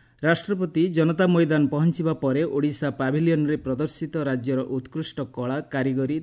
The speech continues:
ତାରକସି କାମ ଓ ବିଭିନ୍ନ ପାରମ୍ପରିକ କଳାକୃତିର ନିଦର୍ଶନ ଦେଖିଛନ୍ତି।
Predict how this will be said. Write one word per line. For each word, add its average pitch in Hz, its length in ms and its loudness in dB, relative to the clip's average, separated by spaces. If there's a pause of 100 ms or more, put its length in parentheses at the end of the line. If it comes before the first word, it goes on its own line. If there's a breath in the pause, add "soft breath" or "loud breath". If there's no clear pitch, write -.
(120)
ତାରକସି 151 500 -4
କାମ 127 360 -4 (760 loud breath)
ଓ 147 100 2
ବିଭିନ୍ନ 160 440 2
ପାରମ୍ପରିକ 151 640 0
କଳାକୃତିର 143 800 -2
ନିଦର୍ଶନ 139 600 -2
ଦେଖିଛନ୍ତି। - 760 -8